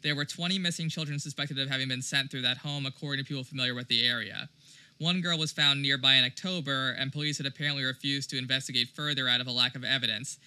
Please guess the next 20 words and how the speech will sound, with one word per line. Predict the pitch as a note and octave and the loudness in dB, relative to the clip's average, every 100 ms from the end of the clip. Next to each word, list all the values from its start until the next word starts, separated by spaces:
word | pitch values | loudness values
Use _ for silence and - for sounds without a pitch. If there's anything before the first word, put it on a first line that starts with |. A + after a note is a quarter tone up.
| - - | -20 -4
even | D#3+ C#3+ C#3 | 0 2 4
though | B2+ | 2
bloody | A#2+ C3 C3 B2 | 2 2 2 2
clothes | - F3 D3+ C#3 | -2 0 2 0
had | C3+ | -2
been | A#2+ C3 | -4 -4
found | C3+ B2+ | -2 -4
in | A#2+ | -2
the | A#2+ B2+ | 2 2
area. | A#2 G#2 - D3 _ - - - | 2 -4 -8 -12 _ -20 -12 -6
The | C#3+ | 0
home | D3+ C#3+ | 0 0
has | C#3 | -2
been | C#3+ C#3 | -4 -6
politely | - D3 E3+ E3+ D3+ | -6 -2 0 0 -2
scrubbed | - - D#3 C3 C3 | -4 -2 2 2 2
by | C3 | 2
their | C3 C3+ | 2 0
former | - D3 C3+ B2+ | -4 -6 -4 -4
retail-, | D3+ D#3+ D3 | -4 -4 -4